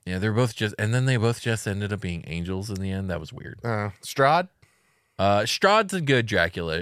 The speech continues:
Speaker 1: you know, clone.
Speaker 2: Okay.
Speaker 1: I mean, that's what he is, and he's a good one, I think.
Speaker 2: What, when you, when you say Dracula, what, like, iteration do you go to?
Speaker 1: <sighs> I mean, Castlevania.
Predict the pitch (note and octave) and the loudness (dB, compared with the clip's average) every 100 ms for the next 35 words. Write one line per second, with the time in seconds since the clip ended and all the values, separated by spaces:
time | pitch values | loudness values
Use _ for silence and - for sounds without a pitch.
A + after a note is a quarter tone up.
0 | - F2 E2+ D#2 D#2+ F2+ - - E2 D#2 | -4 -6 -4 -4 -8 -12 -14 -4 -2 -2
1 | F#2 - _ - B2 G#2+ G2 - - G2+ | -4 -10 _ -8 -6 -4 -6 -10 -6 -2
2 | G#2+ A2 G2+ E2 E2+ E2 D#2+ G2 G#2 C#3+ | 0 0 0 -2 -2 -2 -4 0 2 4
3 | F#3+ F#3+ A#3 F#2 C2+ F2 D#2 D2 - A#2+ | 4 2 2 -2 -4 -6 -6 -14 -10 -2
4 | D3 - C3 C#3 D3 C#3 B2+ B2+ B2+ B2 | 0 0 -4 -4 -4 -4 -6 -4 -4 -4
5 | D3+ D#3 A#2+ G#2+ G#2 G#2 G2 F#2+ G2+ G2 | -2 0 2 2 2 0 -2 0 0 0
6 | F2+ - - F2+ - E2+ F2 F2+ - F#2 | -2 -8 -8 -8 -6 -6 -4 -4 -6 -8
7 | F#2 F2+ F#2 F#2+ - F#2 G2 - - - | -8 -6 -6 -6 -8 -14 -14 -4 -2 -2
8 | - - - - - - - - E3 E3 | -4 -8 -12 -14 -16 -20 -20 -16 -6 -2
9 | C#3+ - C3+ C3 G2 F2+ F2 F#2 F2 F2 | -2 2 0 0 -2 -2 0 0 -2 -4